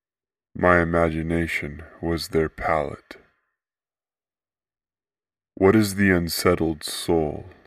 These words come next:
I would ask them. "The unsettled soul," they would answer, is not a trait embraced upon birth. It is acquired. An unsettled soul occurs when the soul enters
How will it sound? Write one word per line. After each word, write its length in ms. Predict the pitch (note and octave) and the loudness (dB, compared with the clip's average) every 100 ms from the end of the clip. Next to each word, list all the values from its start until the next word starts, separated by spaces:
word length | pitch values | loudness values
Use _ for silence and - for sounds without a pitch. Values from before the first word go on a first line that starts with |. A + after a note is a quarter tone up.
| _ _ - | _ _ -4
I 140 | E2 | -2
would 180 | D#2+ D#2 | 0 -2
ask 400 | D2+ D2 - - | -4 -8 -10 -12
them. 280 | - D#2 E2 _ _ _ _ _ _ _ _ _ _ _ _ _ | -8 -10 -10 _ _ _ _ _ _ _ _ _ _ _ _ _
"The 140 | F#2 | 0
unsettled 580 | F2+ E2+ - F#2+ F2 E2 | 0 0 4 4 4 0
soul," 640 | - - F#2 E2+ D#2 E2 F2+ _ _ - | -4 -2 4 4 4 -2 -12 _ _ -4
they 100 | D#2+ | -4
would 160 | D#2+ | -2
answer, 640 | D#2+ D#2+ D#2 - D#2 D#2 - - - - | -4 -6 -8 -6 -6 -6 -12 -16 -14 -6
is 160 | F#2+ F2 | -2 2
not 220 | F#2+ F#2 | 4 4
a 40 | F#2+ | 4
trait 480 | - - F#2+ F2+ | 2 4 4 4
embraced 640 | F2 F2 D#2+ F2 E2 - - | 0 -2 0 2 0 -4 -10
upon 440 | - E2+ D#2+ D#2 | -6 -4 -4 -4
birth. 580 | E2 D#2+ D2+ - - - _ _ _ _ _ _ _ _ - | -2 -2 -4 -12 -20 -20 _ _ _ _ _ _ _ _ -8
It 100 | E2+ | -6
is 160 | E2 | -4
acquired. 720 | E2 - - E2 D#2 - - - - _ _ _ _ _ - | -6 -4 0 0 0 -8 -14 -20 -20 _ _ _ _ _ -8
An 100 | - | 2
unsettled 680 | F#2+ F#2+ E2+ - G2+ G2+ F#2 | 4 4 2 4 6 4 0
soul 460 | - - G2 F#2 F2 | -4 2 6 6 4
occurs 560 | E2 - F#2+ F2+ E2+ | -2 2 6 6 4
when 200 | E2+ F2 | -2 -4
the 80 | E2+ | -4
soul 480 | E2 - F#2 F2+ E2+ | -6 0 4 4 2
enters 540 | E2+ E2+ - E2+ D2+ | -2 -6 -4 -6 -6